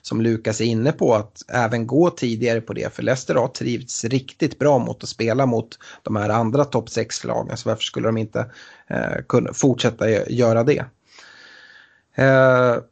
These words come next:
Charlie Bengtsson Jarup, eh, går över till Chelsea istället och säger så här, vad tror ni om Higuain?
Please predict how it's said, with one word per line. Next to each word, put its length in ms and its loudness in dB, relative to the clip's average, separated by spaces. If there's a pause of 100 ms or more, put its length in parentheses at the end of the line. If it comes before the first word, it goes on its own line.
(140)
Charlie 260 2
Bengtsson 380 0
Jarup, 540 2
eh, 240 0
går 160 4
över 200 4
till 160 -4
Chelsea 540 0
istället 460 -2
och 140 -4
säger 180 -2
så 100 -4
här, 220 2
vad 160 -4
tror 280 -2
ni 100 -2
om 160 -4
Higuain? 880 0